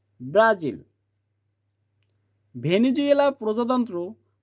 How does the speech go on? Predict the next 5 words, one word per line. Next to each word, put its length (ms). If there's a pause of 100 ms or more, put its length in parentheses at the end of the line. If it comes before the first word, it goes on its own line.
কোন 300
মহাদেশের 560
অন্তর্ভুক্ত? 760 (520)
ভেনেজুয়েলা 600
প্রজাতন্ত্র 800